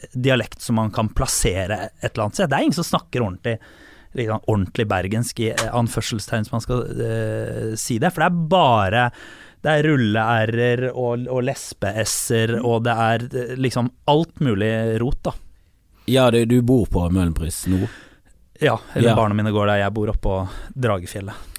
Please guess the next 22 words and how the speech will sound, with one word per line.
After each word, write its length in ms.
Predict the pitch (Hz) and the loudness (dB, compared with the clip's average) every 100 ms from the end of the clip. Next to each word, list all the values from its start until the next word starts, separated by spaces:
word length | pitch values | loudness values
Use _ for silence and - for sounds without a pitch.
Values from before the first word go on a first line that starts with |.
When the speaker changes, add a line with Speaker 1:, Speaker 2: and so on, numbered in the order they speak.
| - - - | -16 -14 0
Speaker 2:
Ja, 280 | 139 160 | 4 4
men 160 | 90 110 | 4 4
det, 220 | 117 113 | 4 4
nå 260 | 123 123 76 | 4 4 2
har 160 | 67 | 2
det 100 | 131 175 | 2 4
blitt, 340 | 160 - - | 2 2 0
eh, 580 | 104 95 95 87 78 78 - | 2 2 2 0 0 -2 -2
altså 160 | 95 | -2
det 220 | 101 107 67 | 0 0 2
er 60 | |
jo 140 | 113 160 | 2 4
en, 320 | 123 101 98 | 4 4 4
det 160 | 82 107 | 2 2
er 100 | 98 | 2
jo 60 | 147 | 4
det 40 | |
nærmeste 400 | 139 135 139 135 | 4 4 4 2
vi 80 | 120 | 0
kommer 240 | 123 107 | 2 2
sånn 200 | 101 98 | 2 2
New 100 | 101 | 4